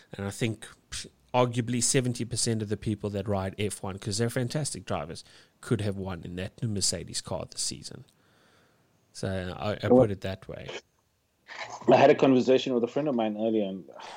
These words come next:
Speaker 2: we, we, we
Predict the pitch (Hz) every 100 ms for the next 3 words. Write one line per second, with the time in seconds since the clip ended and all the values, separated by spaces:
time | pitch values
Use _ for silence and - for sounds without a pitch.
0 | 107 104 87 113 - 113 110 101 - -
1 | - _ _ _ _ _ _ _ _ 101
2 | 101 98 95 90